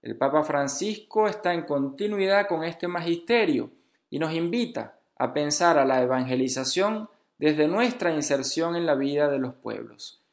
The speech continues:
En la Evangelii Gaudium, número veinticuatro, hace una clara invitación a la comunidad evangelizadora a meterse con obras y gestos en la vida cotidiana de los demás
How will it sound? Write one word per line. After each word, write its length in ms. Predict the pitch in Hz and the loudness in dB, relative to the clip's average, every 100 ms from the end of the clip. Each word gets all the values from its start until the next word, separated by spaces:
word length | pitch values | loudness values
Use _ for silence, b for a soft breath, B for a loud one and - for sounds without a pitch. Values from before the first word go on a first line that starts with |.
| _ _ | _ _
En 140 | - 123 | -6 -2
la 80 | |
Evangelii 580 | 123 131 127 139 147 151 | 0 0 0 2 4 4
Gaudium, 560 | 147 160 185 196 202 190 | 4 4 4 2 0 -2
número 280 | 147 147 139 | 0 2 2
veinticuatro, 920 | 139 147 143 135 165 185 185 190 190 b b b b - | 2 -2 -4 -2 2 2 0 -4 -6 b b b b -2
hace 320 | 160 170 185 | 0 2 4
una 380 | 185 185 185 180 | 4 4 2 4
clara 260 | 180 180 | 6 6
invitación 760 | 185 180 175 165 156 - 190 170 | 6 4 4 4 2 4 4 4
a 60 | |
la 180 | 151 143 | 4 4
comunidad 840 | - 147 143 143 139 143 185 196 190 | 4 2 4 2 2 4 6 6 6
evangelizadora 1160 | 165 151 147 143 135 143 143 196 214 214 208 b b - | 4 2 0 -2 -2 2 4 4 2 0 -6 b b -2
a 100 | 160 | 2
meterse 640 | 175 175 214 208 185 165 | 2 4 6 6 4 2
con 220 | 156 143 165 | 2 4 6
obras 580 | 214 214 220 214 - - | 8 8 6 2 -2 -8
y 100 | 147 | -2
gestos 600 | 180 208 208 - 190 170 | 4 4 2 0 0 2
en 120 | 147 | 4
la 100 | 135 | 6
vida 320 | 156 175 175 | 8 8 4
cotidiana 800 | 165 135 127 131 143 147 147 - - | 2 0 0 2 2 2 -2 -4 -4
de 120 | 123 | -2
los 140 | 123 | -2
demás 560 | 113 113 110 110 - | -2 -4 -6 -10 -12